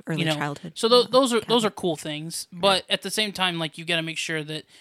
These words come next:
Speaker 2: you're, you're checking all the boxes or whatever, and, and so, um, I, that is the stuff that I want to,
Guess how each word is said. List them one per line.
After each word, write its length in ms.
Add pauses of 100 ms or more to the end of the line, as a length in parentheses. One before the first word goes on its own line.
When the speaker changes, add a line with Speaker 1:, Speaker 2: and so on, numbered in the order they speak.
Speaker 2:
you're, 180
you're 320
checking 340
all 160
the 60
boxes 560
or 120
whatever, 540 (500)
and, 480
and 220
so, 480 (240)
um, 440
I, 100
that 280
is 140
the 80
stuff 320
that 100
I 140
want 320
to, 340